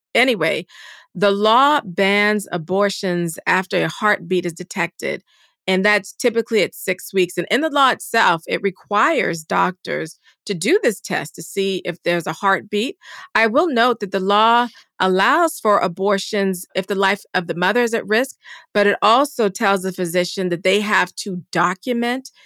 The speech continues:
in the patient's file and also document on their own why they reached that diagnosis. So in effect, people are saying because of this law, which came into effect September first, there effectively would be no abortions in Texas.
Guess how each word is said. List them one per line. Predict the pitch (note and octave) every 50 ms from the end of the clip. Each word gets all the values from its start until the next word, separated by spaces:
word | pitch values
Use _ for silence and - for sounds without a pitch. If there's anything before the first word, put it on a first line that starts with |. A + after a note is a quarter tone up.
| _ _ _ _ -
in | G#3 G#3
the | G3+ G3
patient's | F#3 - G#3+ G3 F#3+ - F#3+ F#3 -
file | - - G3+ G3 G3 G#3 G#3+ A3 A3 G#3+
and | F#3 E3+
also | F3 F3 F#3 - G3+
document | F#3 D#3+ F#3 E3 F3 F#3+ - G3+ F#3+ F3+ F3+
on | F3 F3
their | F3 E3 E3
own | F3 F#3 F#3+ G3 F#3+ F#3+ F#3 - - - - - _ -
why | F3 F#3+ F#3+ F#3 G3
they | F#3 F#3+ F3+
reached | E3+ F#3 F3+ - -
that | F#3 F3 D#3+ - - _ D#3+
diagnosis. | D#3 F3+ F3 E3+ E3 E3 D#3+ D#3+ D#3 E3 E3 D#3+ - - - - - - _ _ _ _ _
So | - - - - A#3+ A3 G#3+ G3 F#3 E3 - -
in | A3+ A3+
effect, | G#3+ G3 - A#3+ A3 G3+ F#3 -
people | - A3 G3+ - - F#3
are | F3+ F3
saying | - - G3 F3+ F3 E3+ E3 E3 E3 E3+ E3 E3 -
because | F#3+ F3+ - - - A3 G#3 A#3 B3 A3+
of | G#3 E3+ D3+
this | E3+ D3+ - - E3
law, | - D3+ E3 D#3
which | D#3 - -
came | - G3+ F#3 F3+
into | F#3 E3 -
effect | F3 E3 - - E3+ D3 D3 _ _ _
September | - - E3+ - - F#3+ E3+ E3
first, | D#3+ - - C#3 E3 - - _ _ _ _ _ _ _ _ _ _ - F3 F3+
there | - G#3 G3 G3+ -
effectively | A3+ F#3+ E3 - A#3 A#3 - A#3 G3 G3+ F#3+
would | F3
be | E3+ F#3 F3+
no | F3+ F3+ F3+ F3 F3 F3 F3 F3 F3 F3 - -
abortions | F3+ E3+ D3+ E3 E3 E3 E3+ - - - F3 D#3+ E3+ E3 D#3+ - - -
in | E3 D#3+
Texas. | - - - G3 D#3+ E3 - - - D#3 - - - - -